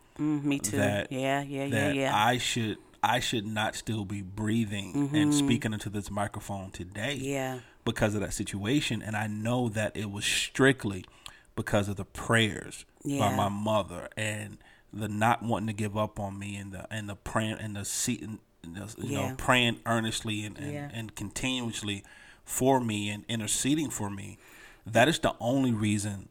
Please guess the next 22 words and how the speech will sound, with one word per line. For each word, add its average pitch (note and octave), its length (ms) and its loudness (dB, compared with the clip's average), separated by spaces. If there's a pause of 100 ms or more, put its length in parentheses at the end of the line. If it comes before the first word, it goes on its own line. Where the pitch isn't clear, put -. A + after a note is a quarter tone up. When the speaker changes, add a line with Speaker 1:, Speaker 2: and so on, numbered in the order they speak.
Speaker 2:
that G#2+ 160 -2
I'm G#2 180 -2
here F#2+ 120 -6
today. F#2 380 -6
Speaker 1:
Yeah, C3+ 200 -2 (180)
I F3 120 10
believe C3+ 340 6
that. B2+ 240 0
I F3 100 8
believe E3 380 6
that C#3+ 280 10
had D3+ 220 4
she E3 120 2
not D3+ 220 6
been D3 140 2
praying D3 240 2
for D3+ 100 -2
me. C#3+ 200 4
And D3+ 100 0
here's F4 240 10
the F#3+ 100 4
thing, D3 540 8